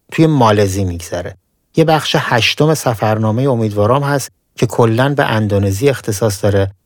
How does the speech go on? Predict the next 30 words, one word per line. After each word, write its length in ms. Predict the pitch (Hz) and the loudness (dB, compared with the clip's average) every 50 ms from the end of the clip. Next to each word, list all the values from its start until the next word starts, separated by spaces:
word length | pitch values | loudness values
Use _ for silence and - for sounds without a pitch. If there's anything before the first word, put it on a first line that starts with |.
| _ _ | _ _
که 120 | - - | -4 0
بهش 340 | 117 107 101 95 92 - - | 2 2 2 2 0 -4 -8
می‌رسیم. 360 | - 90 90 95 - - - - _ _ _ _ _ _ _ _ _ | -8 -10 -8 -10 -12 -14 -18 -20 _ _ _ _ _ _ _ _ _
اما 180 | - 127 143 139 | 0 0 0 2
فعلاً 340 | - - 127 123 131 139 131 - _ _ _ _ | 2 0 0 2 2 0 -2 -4 _ _ _ _
همین 260 | - 143 147 156 151 139 | -2 0 2 2 0 0
توضیح 380 | - 139 123 117 107 123 131 | 0 0 0 0 2 2 0
کوتاه 380 | 127 - - 110 98 - 120 117 | 0 0 -2 -4 -2 0 0 0
رو 60 | 110 | 2
داشته 360 | 104 113 104 101 - - 147 | 2 0 0 0 0 -2 2
باشید 440 | 139 135 139 - - 127 120 110 - - _ _ _ _ | 2 2 2 0 -2 -4 -4 -4 -8 -16 _ _ _ _
تا 100 | - 117 | -2 0
برای 320 | 107 110 110 113 120 127 123 | 2 2 2 4 4 2 2
ورود 340 | 110 110 110 117 120 113 | 0 0 -2 0 -2 -2
به 120 | 107 - 104 | -2 -2 -2
مالایا 600 | 104 107 107 104 104 101 101 107 117 127 139 143 - _ _ _ _ | 0 0 0 0 0 0 0 2 2 2 0 0 -2 _ _ _ _
تو 100 | - - 127 | -4 -2 -2
اپیزود 360 | 120 98 101 110 104 110 107 | 0 0 0 0 0 2 0
بعدی 540 | 117 110 110 104 101 101 98 113 123 139 131 - _ _ | 2 0 0 0 0 0 0 -2 -2 -2 -6 -8 _ _
آماده 420 | - 101 92 92 90 87 92 90 | -2 -2 0 0 -2 -2 -2 -2
باشید. 320 | 92 95 90 - - 92 - _ _ _ _ _ _ | -2 -4 -6 -8 -12 -14 -18 _ _ _ _ _ _
اپیزودی 560 | - 107 98 113 107 110 117 113 113 110 104 - _ _ _ _ | -4 -2 0 0 0 0 -2 -2 -2 -4 -6 -8 _ _ _ _
پر 180 | - - 135 127 | -2 0 0 2
از 200 | 123 120 107 - | 0 -2 -4 -6
حوادث 720 | - - 110 104 104 101 104 104 101 110 143 131 - - | -4 0 2 2 2 4 2 2 2 2 0 0 0 -2
و 20 | |
اتفاقهای 760 | 113 110 98 - - 107 95 - 104 98 95 - 117 117 113 | -2 -4 -4 -4 -4 -4 -2 -2 -2 -2 -2 -2 -2 -2 -2
دیدنی 460 | 104 104 98 95 98 98 98 104 113 | -2 -4 -2 0 0 0 0 0 0
و 160 | 117 113 113 | -2 -2 -4
گوناگون. 540 | 107 - 107 92 87 90 87 87 - 117 101 | -4 -4 -4 -4 -4 -4 -6 -8 -10 -14 -14